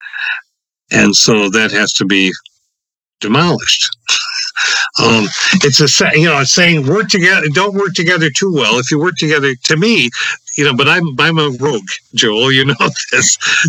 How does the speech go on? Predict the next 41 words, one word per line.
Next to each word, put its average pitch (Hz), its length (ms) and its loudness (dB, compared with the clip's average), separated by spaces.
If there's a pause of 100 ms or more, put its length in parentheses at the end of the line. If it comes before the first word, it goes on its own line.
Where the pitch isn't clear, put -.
To, 165 160 4
to 147 180 2
me, 156 540 2 (440)
as 135 140 0
a 139 60 0
language 156 440 2
person, 139 280 0
as 117 100 -2
a 123 60 2
story 151 460 2
person, 127 400 -2
<laughs> 120 120 -4
as - 20 -2 (200)
a 151 60 2
scholar, 151 720 2 (360)
as 131 120 0
just 196 280 2
somebody 160 380 2
alive, 139 600 2 (360)
that 147 160 2
story 156 420 2
says, 135 440 0 (560)
uh, 123 260 0 (800)
yeah, 165 280 2
there's 151 260 2
a 165 40 0
jealous 151 440 0
God 165 360 2
who 123 80 0
does 143 240 0
not 151 200 0
want 143 240 0
people 156 300 -2
to 135 80 -2
get 143 240 -2
to 151 100 -4
be 135 180 0
too 190 240 0
powerful, 135 460 0
because 123 340 -2
if, 120 120 -2